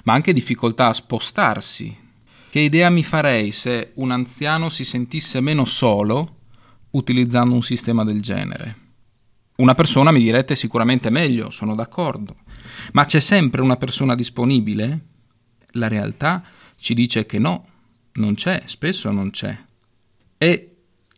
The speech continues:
se la persona che non c'è, come spessissimo accade, è sostituita dalla T V, non so quanto meglio sia. Voglio dire, almeno un'intelligenza artificiale ti risponde.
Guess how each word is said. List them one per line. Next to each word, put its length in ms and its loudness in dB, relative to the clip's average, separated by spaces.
se 400 -2
la 160 0
persona 760 0
che 120 -4
non 200 2
c'è, 400 -2
come 240 4
spessissimo 640 -2
accade, 640 -6
è 60 -6
sostituita 840 -6
dalla 280 0
T 140 -4
V, 320 -4
non 240 0
so 220 -4
quanto 360 0
meglio 300 0
sia. 560 -6
Voglio 240 -2
dire, 200 0
almeno 240 2
un'intelligenza 600 -2
artificiale 560 -6
ti 120 -8
risponde. 840 -4